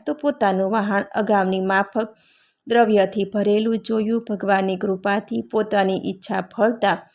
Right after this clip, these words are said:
સાધુ વાણિયાએ ત્યાં જ શ્રી સત્યનારાયણ ભગવાનની પૂજા વિધિસર કરી અને પોતાના નગર તરફ જવા નીકળ્યો.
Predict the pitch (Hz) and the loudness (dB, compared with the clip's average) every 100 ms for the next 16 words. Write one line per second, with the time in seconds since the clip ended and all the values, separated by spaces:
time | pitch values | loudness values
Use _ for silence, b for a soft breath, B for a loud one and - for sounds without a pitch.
0 | b b b _ - 294 262 269 247 247 | b b b _ -2 0 2 2 4 4
1 | 240 233 233 226 220 233 220 220 226 226 | 4 4 4 4 2 2 2 4 2 0
2 | 220 - 208 202 - 208 202 196 196 196 | -4 0 0 -2 -2 0 2 2 2 4
3 | 196 196 196 196 202 196 190 190 185 208 | 4 2 0 0 4 4 2 -2 -4 -6
4 | - 202 190 190 190 202 - 208 214 214 | 0 0 2 0 -2 -6 -2 -2 -2 -4
5 | 208 220 254 254 233 - 214 214 190 185 | -2 -2 0 0 0 -4 -4 0 0 0
6 | 185 196 254 269 - 208 196 202 185 190 | 0 0 0 -2 -2 -2 -2 -8 -10 -4
7 | 220 262 208 190 190 185 175 | 0 0 -2 -4 -2 0 -2